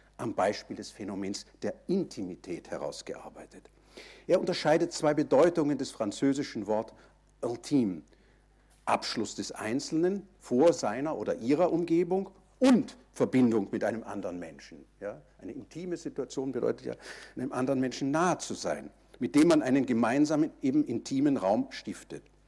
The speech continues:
Die Öffnung, Öffnung hin zum anderen erfolgt Julian zufolge aber genau in jener Zone, in der sich das Individuum zurückzieht. Fremdheit und Eigenheit funktionieren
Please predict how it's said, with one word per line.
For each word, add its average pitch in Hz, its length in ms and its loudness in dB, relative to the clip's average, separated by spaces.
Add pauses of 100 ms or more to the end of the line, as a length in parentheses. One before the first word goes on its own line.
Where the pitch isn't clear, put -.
(500)
Die - 120 -4
Öffnung, - 500 2
Öffnung 147 360 4
hin 208 180 2
zum 127 260 -2
anderen 196 500 0 (280)
erfolgt 151 520 4
Julian 127 360 6
zufolge 139 480 0
aber 127 120 0
genau 127 300 4
in 120 100 -2
jener 160 380 4
Zone, 147 460 0 (400)
in - 100 -14
der 113 120 -6
sich - 140 -10
das - 160 -8
Individuum 107 600 -8
zurückzieht. - 800 -14 (720)
Fremdheit 185 640 2
und 175 220 0
Eigenheit 131 600 2 (360)
funktionieren 143 800 0